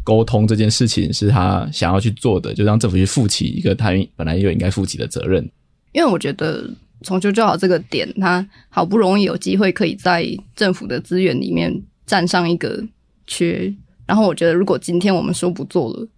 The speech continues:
Speaker 2: 这个点一定就会被让出去给其他的局处或组织之类的，就是可能他就不会是做无家者的服务了。然后我觉得这很可惜，因为好不容易无家者服务可以在政府资源里面瓜分到这么一点。然后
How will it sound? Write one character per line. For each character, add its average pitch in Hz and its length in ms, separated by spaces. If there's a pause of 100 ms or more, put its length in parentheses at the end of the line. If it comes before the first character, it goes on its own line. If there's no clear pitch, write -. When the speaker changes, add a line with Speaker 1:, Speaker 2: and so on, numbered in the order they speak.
(400)
Speaker 2:
这 214 100
个 180 100
点 117 280
一 - 40
定 185 220
就 185 140
会 180 200
被 165 160
让 170 220
出 170 140
去 175 160
给 110 200
其 - 160
他 170 220
的 - 260 (200)
局 175 200
处 180 300
或 185 260 (140)
组 - 220
织 165 240
之 170 180
类 - 160
的， - 160 (240)
就 - 100
是 247 80
可 247 120
能 190 120
他 208 80
就 214 120
不 190 160
会 196 120
是 190 140
做 196 140
无 - 120
家 170 160
者 185 120
的 - 100
服 - 180
务 - 240
了。 - 80 (520)
然 185 120
后 208 140
我 165 80
觉 - 140
得 67 360 (240)
这 247 140
很 220 160
可 - 160
惜， - 160
因 - 160
为 208 80
好 190 100
不 175 120
容 202 140
易 196 40
无 165 100
家 180 160
者 - 140
服 175 180
务 170 60
可 180 140
以 - 80
在 175 200
政 180 160
府 165 140
资 - 160
源 175 100
里 - 100
面 180 180
瓜 185 200
分 180 220
到 180 160
这 - 80
么 170 160
一 - 160
点。 - 160 (220)
然 185 160
后 175 280